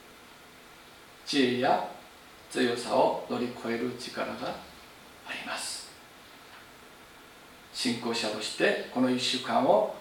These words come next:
学んでいきませんか？祝福がありますようにお祈りい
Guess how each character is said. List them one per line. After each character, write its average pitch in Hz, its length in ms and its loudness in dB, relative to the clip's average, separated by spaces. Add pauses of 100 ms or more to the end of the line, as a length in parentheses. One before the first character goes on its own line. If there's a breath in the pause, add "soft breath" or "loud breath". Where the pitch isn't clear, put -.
(220)
学 117 220 4
ん 110 120 -2
で 147 300 -2 (480)
い - 40 -16
き - 120 -12
ま 202 120 -8
せ - 140 -6
ん - 20 -6 (100)
か？ - 80 -10 (1120)
祝 - 300 -2
福 120 180 -6
が 117 120 4
あ 117 40 2
り 117 100 -2
ま 117 120 -2
す - 140 -4
よ 123 60 2
う 135 40 2
に 151 100 -2
お - 120 -6
祈 113 40 -4
り 107 80 -6
い 104 40 -8